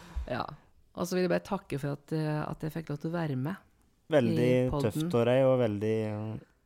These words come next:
Speaker 2: veldig hyggelig at du kunne stille opp.
Speaker 1: Ja, men
Speaker 2: Og
Speaker 1: tøft, tøft av deg og Halvor.
Speaker 2: håper den praten her kan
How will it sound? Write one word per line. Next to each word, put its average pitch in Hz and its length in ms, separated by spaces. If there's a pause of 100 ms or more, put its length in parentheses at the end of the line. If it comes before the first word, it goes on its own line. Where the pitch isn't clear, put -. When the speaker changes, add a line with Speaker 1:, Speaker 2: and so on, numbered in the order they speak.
(260)
Speaker 2:
veldig 120 220
hyggelig 110 260
at - 100
du - 60
kunne 113 220
stille 117 180
opp. - 140 (260)
Speaker 1:
Ja, 170 140 (280)
men 170 220
Speaker 2:
Og 127 240
Speaker 1:
tøft, - 300
tøft - 300
av 160 60
deg 147 180
og 147 80
Halvor. 156 420
Speaker 2:
håper 139 300
den 135 100
praten 120 320
her 120 80
kan 117 260